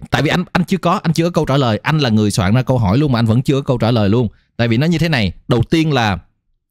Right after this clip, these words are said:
anh dự đoán từ đầu mùa là team anh là đội có khả năng vô địch cao nhất. Tức là cái chuyện mà Genji vô địch nó không phải là quá cao trong góc nhìn của anh. Đó là cái từ phía của cái vế Genji. Còn vế bên kia,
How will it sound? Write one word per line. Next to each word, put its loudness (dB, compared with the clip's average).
anh 0
dự 2
đoán 0
từ 0
đầu 2
mùa 2
là 0
team 0
anh -2
là 0
đội 2
có 0
khả -2
năng 2
vô 0
địch -4
cao 0
nhất. -2
Tức 0
là -2
cái -4
chuyện 0
mà 0
Genji 0
vô 0
địch 0
nó 0
không -2
phải 0
là 0
quá -2
cao -2
trong -2
góc -2
nhìn 2
của -2
anh. 0
Đó 0
là 0
cái -2
từ 0
phía 0
của 0
cái 0
vế 0
Genji. 0
Còn 0
vế 2
bên 0
kia, 2